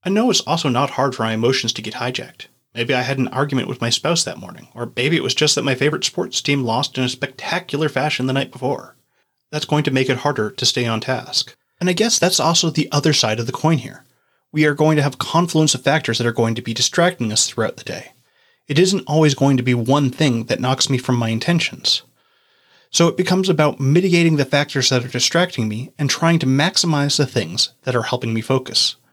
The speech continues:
And knowing that it's not an all or nothing proposition.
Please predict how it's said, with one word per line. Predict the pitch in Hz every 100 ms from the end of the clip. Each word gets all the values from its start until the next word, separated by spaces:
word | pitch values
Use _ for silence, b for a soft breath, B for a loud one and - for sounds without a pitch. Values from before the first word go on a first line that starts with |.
| _ -
And | 151
knowing | 196 220 214
that | 151
it's | -
not | 151 143
an | 127
all | - 135
or | 131
nothing | 123 110 110
proposition. | - 107 113 135 - -